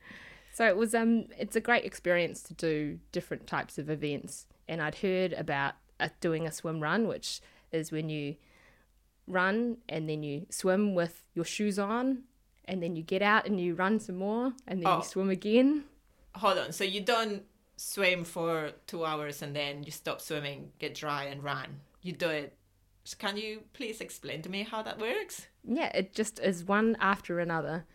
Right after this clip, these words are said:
Speaker 1: So maybe, uh, the one I did in Wanaka was, uh, I think, eighteen transitions. So you went from swimming to running to swimming to running to swimming to running.
Speaker 2: Oh my God, I find that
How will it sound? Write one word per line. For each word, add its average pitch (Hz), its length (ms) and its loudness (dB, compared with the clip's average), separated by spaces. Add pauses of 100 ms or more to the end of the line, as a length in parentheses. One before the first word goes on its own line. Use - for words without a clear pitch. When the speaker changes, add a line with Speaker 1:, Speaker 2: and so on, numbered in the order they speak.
(580)
Speaker 1:
So 180 480 -2
maybe, 202 680 0
uh, - 40 -20 (240)
the 196 140 -2
one 202 160 0
I 190 100 4
did 185 140 2
in 175 160 2
Wanaka 170 480 0
was, 156 260 -2 (100)
uh, - 40 -10 (160)
I - 40 -10
think, - 240 -2
eighteen 220 400 4
transitions. 240 920 -2 (200)
So - 180 -2
you 160 160 0
went 160 160 -2
from 135 380 -6
swimming 156 460 -4
to 151 120 -10
running 147 380 -4
to 143 80 -12
swimming 151 360 -4
to 180 120 -10
running 156 360 0
to 160 100 -12
swimming 160 400 -4
to 170 120 -6
running. 165 440 -4 (1040)
Speaker 2:
Oh 160 80 -8
my 151 80 -6
God, 139 360 -8
I 143 220 -2
find 135 360 -12
that 135 180 -10